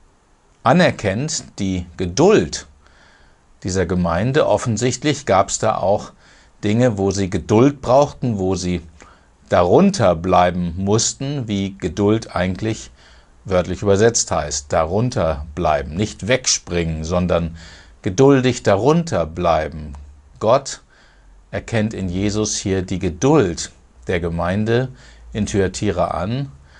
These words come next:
und er sagt, "Ich weiß, dass du je länger, je mehr tust." Da geht es um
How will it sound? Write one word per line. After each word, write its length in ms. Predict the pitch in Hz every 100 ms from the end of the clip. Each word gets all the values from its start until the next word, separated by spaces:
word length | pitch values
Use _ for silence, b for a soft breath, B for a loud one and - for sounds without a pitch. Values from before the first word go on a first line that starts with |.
| b b b _ _ _ _ -
und 260 | 120 156
er 140 | 135 139
sagt, 400 | 104 101 117 113
"Ich 200 | 101 95
weiß, 360 | 92 135 156
dass 180 | 131 110
du 60 | 107
je 160 | 92
länger, 360 | 87 92 117 127
je 220 | 123 98
mehr 360 | 95 95 101 -
tust." 540 | - 113 78 71 -
Da 100 | 90
geht 240 | 85 98
es 220 | 104 98 -
um 380 | - 95 98